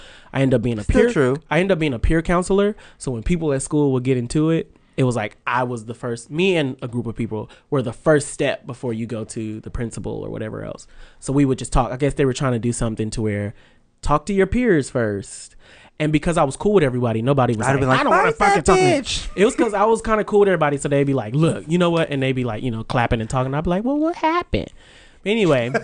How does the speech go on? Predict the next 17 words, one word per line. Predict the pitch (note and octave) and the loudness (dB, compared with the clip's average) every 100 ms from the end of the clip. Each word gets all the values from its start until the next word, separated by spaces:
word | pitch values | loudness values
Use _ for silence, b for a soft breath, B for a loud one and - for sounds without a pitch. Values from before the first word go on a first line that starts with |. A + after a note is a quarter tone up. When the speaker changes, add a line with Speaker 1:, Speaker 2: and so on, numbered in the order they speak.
| E3 - | -2 -4
Speaker 2:
<laughs> | - - | -10 -18
Speaker 1:
so | - - D#3+ | -6 -2 0
because | D#3+ G3+ | 2 0
of | F#3 | 2
that, | E3 C#3+ | 2 2
I | |
kinda | D#3+ C#3 | 0 -2
knew | B2+ | -2
everybody. | A2+ A2 G#2 G#2+ | -2 -2 -4 -6
So | A2 | -10
people | G#2+ C#3 D3 | -8 -8 -4
would | C3+ - | -2 0
talk | A2 A2 - | -2 -2 -8
to | |
me | A2 G#2 | -8 -6
and | G2+ | -10
stuff. | - G#2+ | -12 -12